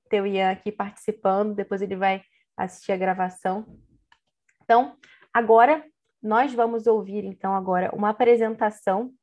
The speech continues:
da Maria Júlia. Só um instantinho.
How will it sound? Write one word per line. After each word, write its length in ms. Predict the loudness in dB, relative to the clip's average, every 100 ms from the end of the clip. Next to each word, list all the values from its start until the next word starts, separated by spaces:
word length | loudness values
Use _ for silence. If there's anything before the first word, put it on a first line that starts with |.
| _ _ _ _ _ _ _ _ _ _ _ _ _ _ _
da 500 | -14 -2 2 2 0 -8
Maria 640 | -8 -4 -4 -4 -4 -4
Júlia. 480 | -4 -6 -6 -6 -10
Só 160 | -14 -12
um 80 | -12
instantinho. 800 | -8 -8 -8 -10 -8 -6 -8